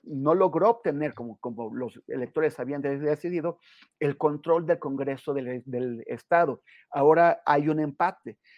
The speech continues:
y eso significa que Mo-, que Morena ya no tiene con qué sacar a, a, a, a Cabeza de Vaca. Entonces uno no se pregunta, bueno, ¿y esas diputadas de dónde las sacaron, no? ¿Cómo es que, cómo es, cómo es que se las fueron? ¿Quién las puso ahí?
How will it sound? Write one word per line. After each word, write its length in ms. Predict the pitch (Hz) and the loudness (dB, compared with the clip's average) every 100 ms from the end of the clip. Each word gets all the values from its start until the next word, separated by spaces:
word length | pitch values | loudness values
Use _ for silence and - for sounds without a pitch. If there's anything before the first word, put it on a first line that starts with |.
| - | -4
y 80 | 160 | 0
eso 180 | 160 190 | 0 -2
significa 500 | 170 156 165 170 170 | -4 -4 -4 -4 -2
que 140 | 151 | -2
Mo-, 260 | 143 139 123 | -2 -4 -6
que 100 | 135 | -8
Morena 380 | 139 139 160 156 | -6 -4 -2 -4
ya 120 | 151 | -4
no 120 | 156 | -6
tiene 200 | 151 160 | -6 -8
con 200 | 156 127 | -6 -8
qué 180 | - 233 | -4 -6
sacar 480 | 247 139 - 123 113 _ _ _ _ | -6 -10 -6 -8 -8 _ _ _ _
a, 200 | 117 117 - | -10 -10 -8
a, 340 | 120 117 113 - | -8 -6 -8 -10
a, 460 | 113 110 110 - 117 | -12 -12 -12 -10 -10
a 40 | |
Cabeza 320 | 110 120 123 120 | -6 -4 -2 -2
de 100 | 120 | -2
Vaca. 260 | 113 - _ _ _ | -4 -8 _ _ _
Entonces 320 | - 240 247 | 2 2 2
uno 200 | 247 233 | 0 0
no 180 | 202 214 | 4 4
se 120 | - 226 | 4 -2
pregunta, 400 | 175 175 185 170 | -4 -4 -4 -4
bueno, 260 | 190 202 | -2 -4
¿y 40 | 170 | -6
esas 240 | 214 254 | -6 -6
diputadas 520 | 202 175 139 - 208 196 | -4 -4 -2 4 4 4
de 80 | |
dónde 220 | 160 185 190 | 0 -2 -2
las 160 | 147 | -4
sacaron, 480 | - - - 233 180 | -6 -4 -4 -2 -2
no? 180 | 202 190 | -4 -4
¿Cómo 320 | 208 208 208 | -2 -2 -2
es 140 | 208 | -4
que, 240 | - 196 175 - - - - | -4 -6 -6 -12 -20 -20 -6
cómo 240 | 170 180 | -4 0
es, 140 | 190 165 | -2 -2
cómo 180 | 180 | -4
es 80 | 190 | -4
que 100 | - | -4
se 100 | 170 | -2
las 100 | 139 | -2
fueron? 180 | 202 170 | -2 -4
¿Quién 220 | - 208 | -4 -4
las 180 | 220 185 | -4 -4
puso 400 | - 208 - 196 | -6 -6 -2 2
ahí? 340 | 147 185 240 | 2 0 -4